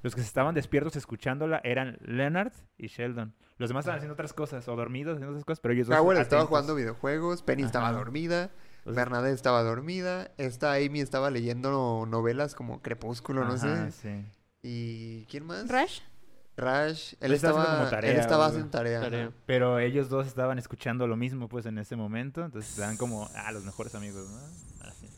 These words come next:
Speaker 4: Que de hecho está muy
Speaker 1: Está muy
Speaker 4: curiosa en su
Speaker 1: buena, está muy
Speaker 4: relación como
Speaker 1: bonita.
Speaker 4: pareja de roomies de cuando se muda este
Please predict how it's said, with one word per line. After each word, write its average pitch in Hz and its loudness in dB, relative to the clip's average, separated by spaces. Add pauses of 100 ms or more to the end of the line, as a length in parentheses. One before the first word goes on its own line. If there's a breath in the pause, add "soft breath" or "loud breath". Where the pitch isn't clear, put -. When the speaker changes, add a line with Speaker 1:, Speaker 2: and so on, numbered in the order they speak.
(320)
Speaker 4:
Que 160 6
de 156 8
hecho 185 2
está 208 6
muy 226 8
Speaker 1:
Está 190 4
muy 202 4
Speaker 4:
curiosa 190 6
en 185 4
su 214 6
Speaker 1:
buena, 190 6
está 147 4
muy - -
Speaker 4:
relación 143 2
como 185 6
Speaker 1:
bonita. 117 4
Speaker 4:
pareja 127 4
de 151 6
roomies 151 4
de 156 2
cuando 123 2
se 117 0
muda 139 4
este 107 0